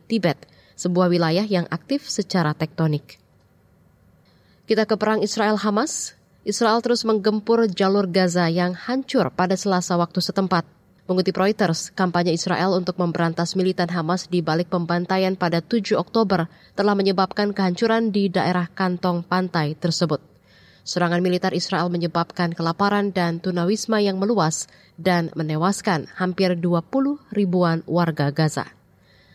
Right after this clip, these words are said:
Sementara itu, gerakan Houthi pro-Palestina di Yaman bersumpah untuk menentang misi Angkatan Laut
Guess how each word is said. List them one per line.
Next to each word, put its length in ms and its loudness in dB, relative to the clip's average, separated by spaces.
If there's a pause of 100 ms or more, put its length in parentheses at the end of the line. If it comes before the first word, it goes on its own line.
(180)
Sementara 400 0
itu, 160 -2
gerakan 480 0
Houthi 320 -2
pro-Palestina 880 -2
di 160 0
Yaman 320 -2
bersumpah 560 -2
untuk 240 -2
menentang 640 -2
misi 400 -2
Angkatan 400 -2
Laut 240 0